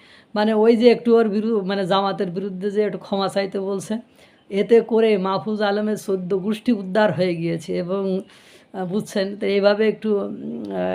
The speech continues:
এ, এ লাস্ট পর্যন্ত আসিফ নজরুলের সাথে এখন মাহফুজ আলম ইন্ডিয়ানের দালাল দোসরে পরিণত হলো।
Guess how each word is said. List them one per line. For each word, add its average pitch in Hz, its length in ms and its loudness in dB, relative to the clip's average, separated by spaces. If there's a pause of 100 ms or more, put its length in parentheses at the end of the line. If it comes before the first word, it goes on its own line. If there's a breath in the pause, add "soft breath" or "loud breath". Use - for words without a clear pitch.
(140)
এ, 214 200 0
এ 220 180 0
লাস্ট 214 500 2
পর্যন্ত 214 420 -2
আসিফ 190 320 -2
নজরুলের 202 440 -4
সাথে 202 380 -2 (420 soft breath)
এখন 202 220 -2
মাহফুজ 202 360 0
আলম 208 240 2
ইন্ডিয়ানের 196 680 -2
দালাল 190 420 2
দোসরে 196 500 -4
পরিণত 185 420 -6
হলো। 202 360 -4